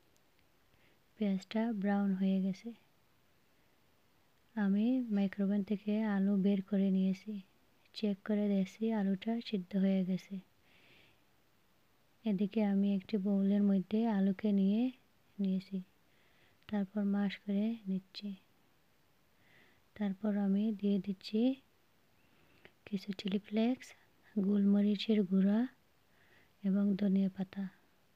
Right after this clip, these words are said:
তারপর আমি ভালোভাবে mix করে নিয়েছি। mix করার পর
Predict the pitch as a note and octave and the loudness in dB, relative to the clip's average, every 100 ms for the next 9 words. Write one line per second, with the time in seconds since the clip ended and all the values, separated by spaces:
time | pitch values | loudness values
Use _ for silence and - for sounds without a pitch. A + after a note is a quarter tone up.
0 | _ _ _ _ - G3+ F#3+ G#3 G#3 G#3 | _ _ _ _ -6 -6 -4 -2 0 0
1 | G3+ G3+ G3+ G3+ G#3+ A3 G#3 G3+ - - | 2 2 0 0 0 2 0 -2 -8 -4
2 | G3 F#3+ F#3+ F#3+ - G#3 G3 - _ _ | 0 2 2 2 -2 -10 -10 -14 _ _
3 | _ _ _ _ _ _ _ _ _ _ | _ _ _ _ _ _ _ _ _ _
4 | _ _ _ _ _ _ _ _ _ _ | _ _ _ _ _ _ _ _ _ _
5 | _ - G#3+ G#3+ G3+ - G#3+ G3+ G#3 - | _ -6 0 0 0 -6 -2 0 0 0
6 | G#3+ G#3+ C4 | 2 2 2